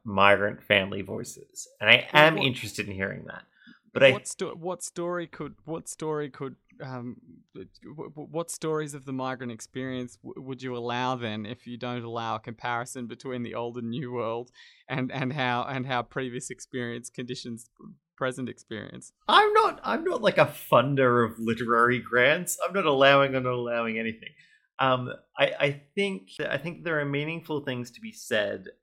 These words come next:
Speaker 1: about, um, growing up in a different sort of family to, like, a, a regular Caucasian Anglo family. I think that there's something really, really interesting to be said there.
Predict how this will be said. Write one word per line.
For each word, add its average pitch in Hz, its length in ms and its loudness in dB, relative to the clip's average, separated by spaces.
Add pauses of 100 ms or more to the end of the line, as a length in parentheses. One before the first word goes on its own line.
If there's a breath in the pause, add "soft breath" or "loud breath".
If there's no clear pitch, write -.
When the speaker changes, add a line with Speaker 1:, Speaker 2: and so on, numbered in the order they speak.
Speaker 1:
about, 101 760 -12 (1160)
um, 98 520 -6 (160)
growing 131 360 2
up 107 180 -2
in 107 140 -8
a 101 100 -8
different 127 480 -4 (160)
sort 117 260 -4
of 110 80 -6
family 107 520 0
to, 101 180 -8
like, 98 240 -6
a, - 540 -10
a 101 360 -2
regular 101 840 0
Caucasian 98 720 -4
Anglo 98 400 -4
family. - 360 -10
I - 100 -12
think 107 160 -8
that 107 120 -10
there's 110 220 -2
something 110 260 -4
really, 104 200 0
really 101 240 -2
interesting - 420 -8
to - 80 -18
be 101 100 -8
said - 460 -4
there. - 420 -6